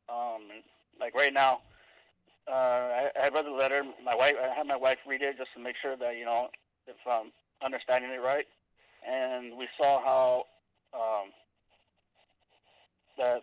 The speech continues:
supposedly that I was getting a little better because I'm seeing a psychiatrist, and then I was able to walk around more and go out, I guess, which is not true. I can't, you know, there's so many things that,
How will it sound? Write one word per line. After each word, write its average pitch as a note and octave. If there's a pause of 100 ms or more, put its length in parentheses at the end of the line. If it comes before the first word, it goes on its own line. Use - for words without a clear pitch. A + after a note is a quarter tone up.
supposedly C#3+
that A#2+
I A#2+
was B2+
getting C#3
a C3+
little D#3
better C#3+ (1120)
because C#3+
I'm C3+
seeing D#3
a D3
psychiatrist, C3+ (800)
and B2+
then B2+
I B2+
was A#2+
able D3+ (100)
to C#3
walk C3
around C3+
more C3+
and B2+
go B2+
out, C3
I B2
guess, C3+ (720)
which C3+ (180)
is A2+
not C#3 (100)
true. D3 (800)
I B2+
can't, C#3 (140)
you C#3+
know, B2 (1120)
there's D#3
so G3
many G#3
things F#3+
that, C#3+